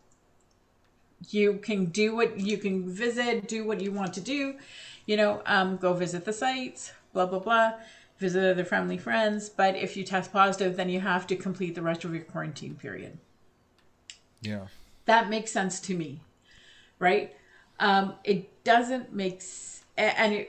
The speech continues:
Speaker 1: if you're from a hotspot, Chris, it's, you have to quarantine in a hotel for fourteen days.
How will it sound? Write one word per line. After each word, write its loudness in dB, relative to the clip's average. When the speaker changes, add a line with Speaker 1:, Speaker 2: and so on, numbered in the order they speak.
Speaker 1:
if 0
you're 0
from 0
a -2
hotspot, -4
Chris, -10
it's, -2
you 0
have 4
to -6
quarantine -4
in -4
a -4
hotel -6
for -8
fourteen -12
days. -16